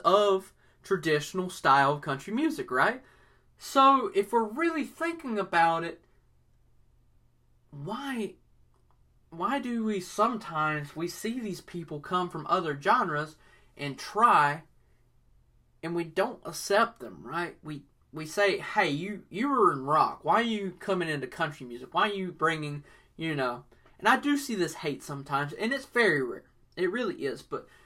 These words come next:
I really feel like we're doing the disservice of country music if we're telling ourselves and other people that follow country music that if this one guy came from this certain genre and he did really well,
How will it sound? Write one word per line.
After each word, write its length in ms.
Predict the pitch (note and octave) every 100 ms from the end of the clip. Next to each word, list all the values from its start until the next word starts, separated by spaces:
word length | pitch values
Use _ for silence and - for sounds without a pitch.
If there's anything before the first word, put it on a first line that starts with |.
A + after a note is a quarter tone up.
| _ _
I 80 | E3+
really 340 | F#3+ C4+ C#4 A3
feel 300 | - A3+ G#3
like 260 | G3 F#3 - _ _ _ D3
we're 120 | D#3
doing 280 | G#3+ A#3+ F#3+
the 100 | D3
disservice 560 | E3 - F3 D#3+ D3+
of 300 | - D#3+ F3
country 320 | - C#3+ D3 C#3+
music 420 | C#3 C#3 C3+ - - _ _
if 220 | D3 C#3+
we're 280 | G3+ E3+ - _ _ -
telling 420 | A#3 G#3+ F#3+ E3
ourselves 720 | - D#3 D3 F#3 F3 D#3 D3+
and 100 | C#3
other 240 | D#3+ E3
people 400 | - G#3 G3+ D3+ C#3
that 240 | - -
follow 260 | G#3 G#3 E3+
country 360 | E3 D3+ -
music 440 | D3 D3 C3+ C3+ - _ _ _ _
that 360 | C#3+ C#3+ C3+ -
if 260 | C#3 C#3 -
this 280 | - E3 F3+
one 260 | E3 G3+ F#3+
guy 260 | D#3+ D3+
came 300 | D3+ D#3+ D#3+
from 220 | D3+ D3 C#3
this 160 | D3
certain 320 | F#3 G3 D#3+
genre 400 | D3 C#3+ D3 D3
and 120 | C#3 C#3
he 80 |
did 220 | D3 D#3 C3+
really 260 | F3 D#3+
well, 480 | C#3 F3 F3 C#3+ C#3+